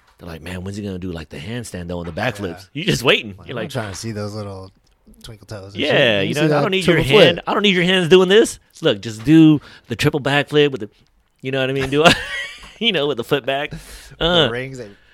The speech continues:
Speaker 1: yeah, you know what I'm saying? Yeah, all that. Like, that's the physical feat. So I think what b-boying, I'm thinking, is when it gets to the gymnastics, it's gonna be more of an emphasis on that. And I don't know if that changes what the perception is to the public. 'Cause in reality, it's,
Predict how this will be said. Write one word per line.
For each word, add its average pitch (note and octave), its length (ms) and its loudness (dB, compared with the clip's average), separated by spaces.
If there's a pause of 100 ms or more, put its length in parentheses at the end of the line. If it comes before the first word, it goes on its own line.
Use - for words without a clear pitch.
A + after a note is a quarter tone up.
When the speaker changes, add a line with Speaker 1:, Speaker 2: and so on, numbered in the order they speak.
(200)
Speaker 1:
yeah, - 440 0
you C3+ 200 -2
know - 80 -2
what - 80 -2
I'm - 60 -6
saying? A3 220 -8
Yeah, G#3 240 -2
all E3 220 -2
that. A2+ 220 2
Like, C3+ 200 8
that's C#3+ 220 0
the C3 100 -2
physical B2+ 380 -2
feat. A2+ 320 -8
So A2 100 -6
I G#2 80 0
think G#2 260 -8
what F2 160 -8
b-boying, F#2 580 -6 (120)
I'm F#2 300 -4 (140)
thinking, A2+ 360 0
is E2 140 -6
when E2+ 120 -10
it E2 60 -14
gets E2 180 -14
to E2 40 -20
the C#2 260 -16 (300)
gymnastics, D#2+ 560 -14
it's - 80 -20
gonna E2+ 160 -10
be D#2 80 -8
more D#2 180 -10
of C#2 80 -12
an - 60 -14
emphasis D#2 400 -18
on D#2 100 -16
that. D2+ 120 -16
And E2+ 120 -16
I F2 60 -6
don't F2+ 100 -6
know E2+ 80 -2
if D#2 80 -8
that D2+ 160 -10
changes D#2+ 640 -8 (520)
what E2 380 -6
the E2 120 -12
perception E2 480 -12
is D2 180 -14
to - 100 -18
the D2 80 -16
public. C#2+ 380 -12 (1120)
'Cause F2+ 140 -6
in D#2+ 80 -8
reality, E2 420 -4
it's, - 280 -20